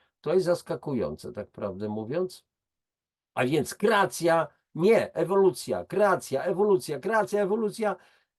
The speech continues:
kreacja. Sześć dni i mały urlopik. A może miliony lat. I byśmy rozerwali kulę ziemską, ba, cały wszechświat na kawałki,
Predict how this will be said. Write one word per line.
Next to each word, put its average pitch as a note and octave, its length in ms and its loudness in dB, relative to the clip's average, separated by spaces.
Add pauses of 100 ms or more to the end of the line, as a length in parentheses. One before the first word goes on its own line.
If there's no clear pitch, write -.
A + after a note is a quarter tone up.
kreacja. F#3+ 680 4 (100)
Sześć B3+ 340 4
dni A3+ 140 2
i A3 60 2
mały G3+ 220 4
urlopik. D3 560 -4 (1700)
A C#3 140 0
może D#3 440 2
miliony A#2 640 0
lat. - 480 0 (300)
I C#3 120 -6
byśmy D3 380 -2
rozerwali B2+ 680 0
kulę E3 320 0
ziemską, E3+ 500 -2
ba, C3+ 380 2
cały A#2+ 280 -2
wszechświat - 580 -6 (280)
na C#3 180 0
kawałki, B2+ 640 0